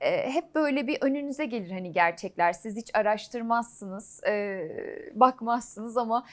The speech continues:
e, birden karşınıza çıkar ya da işte Allah sizin görmenizi istiyordur, gösterir. Tam bu zaman dilimleri, Neptün durağan deriz biz buna.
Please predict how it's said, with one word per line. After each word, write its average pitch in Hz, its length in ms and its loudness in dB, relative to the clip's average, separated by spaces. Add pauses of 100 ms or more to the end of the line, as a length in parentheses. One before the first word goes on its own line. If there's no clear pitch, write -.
(200)
e, 277 140 -2
birden 262 380 4
karşınıza 262 520 0
çıkar 196 400 0
ya 190 180 -2
da 202 60 0
işte 208 340 0
Allah 233 320 4
sizin 220 360 -4
görmenizi 214 560 -2
istiyordur, 196 640 -4
gösterir. 208 800 -2
Tam 320 380 -4
bu 294 300 -4 (100)
zaman 214 480 0
dilimleri, 165 500 -6
Neptün 254 500 -6
durağan 175 420 -2
deriz 156 340 -6
biz 151 220 -14
buna. 180 280 -6